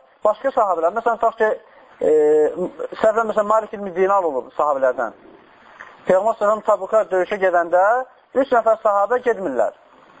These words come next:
Yəni, münafiqlərə qoşulurlar, münafiqlərlə Mədinədə qalırlar.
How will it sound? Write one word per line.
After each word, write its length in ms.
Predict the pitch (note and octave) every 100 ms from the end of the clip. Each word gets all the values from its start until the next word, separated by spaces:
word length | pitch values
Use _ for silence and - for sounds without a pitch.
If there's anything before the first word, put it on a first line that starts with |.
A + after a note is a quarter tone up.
| -
Yəni, 180 | F#3+ G3
münafiqlərə 540 | G#3+ G3+ G#3 G#3+ A3+
qoşulurlar, 760 | G#3+ F3+ G#3+ A3 G3+ G3 A#3 C4+ - _ _ _ F#3+
münafiqlərlə 600 | G#3 G#3 G#3 G#3 A#3+ A#3
Mədinədə 400 | G3+ F#3 G3 F3+
qalırlar. 460 | F3 C#3+ B2+ G#2+ G2+